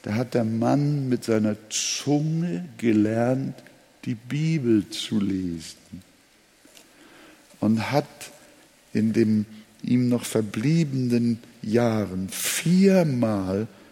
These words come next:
mit seiner Zunge die Bibel durchgelesen. So sehr liebte er sie.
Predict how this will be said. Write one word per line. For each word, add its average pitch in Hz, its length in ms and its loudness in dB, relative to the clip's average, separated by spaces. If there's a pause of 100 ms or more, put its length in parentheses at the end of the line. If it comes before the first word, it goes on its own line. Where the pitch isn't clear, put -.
(140)
mit 113 240 2
seiner 107 380 2
Zunge 139 600 2 (360)
die 131 100 -2
Bibel 131 580 2
durchgelesen. 87 1040 -8 (1500)
So 143 460 0
sehr 107 580 0 (380)
liebte 107 680 -2
er 90 160 -4
sie. 87 400 -8